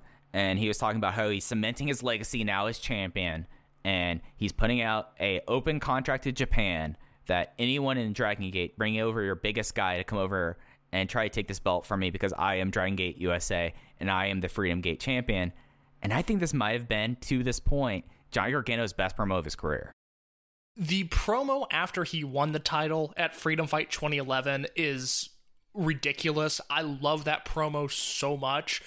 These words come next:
Speaker 2: because I am at that point ready to crawl on my hands and knees to the Northeast to, to be Johnny Gargano's second in these Freedom Gate defenses. This was another very strong one as well.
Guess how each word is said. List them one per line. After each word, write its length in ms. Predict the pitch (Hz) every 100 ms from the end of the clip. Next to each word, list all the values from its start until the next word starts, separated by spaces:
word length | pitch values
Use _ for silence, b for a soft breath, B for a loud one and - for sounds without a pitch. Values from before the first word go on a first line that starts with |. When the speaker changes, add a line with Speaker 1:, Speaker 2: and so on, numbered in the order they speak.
| B
Speaker 2:
because 220 | - 151 - -
I 220 | 147 156
am 100 | 151
at 100 | 143
that 180 | 143 147
point 180 | 160 147
ready 160 | 147
to 80 | 139
crawl 360 | - - 147 147
on 100 | 147
my 140 | 139
hands 280 | 131 143 143
and 120 | 135
knees 220 | 131 139
to 80 | 147
the 100 | 127
Northeast 560 | 127 131 139 135 139 -
to, 240 | 147 135 - B -
to 100 | 170
be 280 | 147 175 147
Johnny 300 | 151 143 156
Gargano's 500 | 151 143 143 143 131
second 640 | - - 135 165 165 175 -
in 140 | 175
these 180 | 156 147
Freedom 340 | - 165 160
Gate 220 | 160 151 147
defenses. 640 | 139 143 160 180 180 - B B -
This 240 | 233 269
was 140 | 262
another 200 | 220 220
very 280 | 208 202 196
strong 320 | - 190 180
one 100 | 175
as 100 | 170
well. 320 | 160 170 107